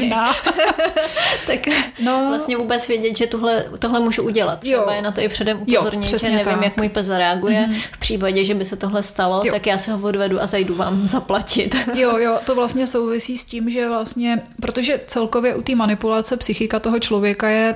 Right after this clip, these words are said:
Speaker 1: taky hrozně jako důležitý element, jo,
Speaker 2: Mhm.
Speaker 1: protože spousta lidí je samozřejmě, ku podivu, eh, ve stresu z toho, že ten pes je ve stresu,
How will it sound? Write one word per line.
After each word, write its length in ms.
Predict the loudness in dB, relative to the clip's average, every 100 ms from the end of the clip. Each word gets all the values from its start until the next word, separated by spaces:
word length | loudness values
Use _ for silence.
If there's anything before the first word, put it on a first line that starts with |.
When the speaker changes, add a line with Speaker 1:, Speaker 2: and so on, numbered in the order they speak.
| -2
Speaker 1:
taky 400 | -4 -2 0 2
hrozně 380 | 2 2 2 2
jako 180 | 2 2
důležitý 680 | 2 2 2 0 0 0
element, 500 | 2 2 2 2 0
jo, 120 | -2 -2
Speaker 2:
Mhm. 120 | 0
Speaker 1:
protože 320 | 0 2 0 0
spousta 500 | -2 -2 0 0 2
lidí 320 | 2 2 2
je 100 | 0
samozřejmě, 960 | 2 2 2 2 2 4 4 2 2 -2 -10 -20 -20 -8
ku 120 | -6
podivu, 460 | -2 0 2 0 0 -4 -6 -8 -10 -4
eh, 880 | 0 2 2 2 2 2 0 -6 -18 -14 -14 -14 -14 -4
ve 140 | 0 0
stresu 360 | 2 0 2
z 80 | 0
toho, 220 | 2 2
že 100 | 2
ten 180 | 2 2
pes 180 | 2 0
je 100 | 0
ve 100 | 0
stresu, 480 | 0 0 0 -2